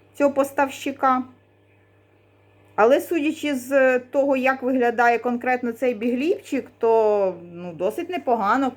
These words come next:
Корені прекрасні. Дивіться, розетка також хороша. Е, шкідників не знайшла, хоча попередньо обробила зазвичай, як це роблю.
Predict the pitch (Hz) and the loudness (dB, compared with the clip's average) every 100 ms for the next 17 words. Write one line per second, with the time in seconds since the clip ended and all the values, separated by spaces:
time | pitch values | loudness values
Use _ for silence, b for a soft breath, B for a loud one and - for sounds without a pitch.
0 | - 262 320 254 - 226 220 185 180 - | 2 4 4 0 -2 -6 -2 -2 -2 -4
1 | 277 359 _ b b b _ 202 240 233 | -6 -6 _ b b b _ -10 -8 -2
2 | 190 196 214 262 262 208 196 - 175 170 | 2 2 2 0 -2 -6 -6 -6 -6 -4
3 | - 220 247 254 311 320 - _ _ _ | -2 0 0 -2 -4 -4 -6 _ _ _
4 | _ _ b b b b b - 185 - | _ _ b b b b b -6 -6 -4
5 | 254 240 285 285 294 277 233 226 214 202 | -2 2 2 2 -2 0 0 -2 -4 -4
6 | 202 196 - 196 254 330 320 320 294 285 | -4 -4 0 2 2 0 -4 -2 -4 -4
7 | _ - 262 277 269 254 262 254 254 233 | _ -16 -4 -2 0 0 0 2 0 2
8 | 262 247 226 233 240 240 - 233 226 220 | 0 0 -2 -4 -4 -6 -4 -2 -2 -6
9 | _ _ 202 202 - 233 214 214 202 202 | _ _ -8 -8 -2 0 4 2 2 -4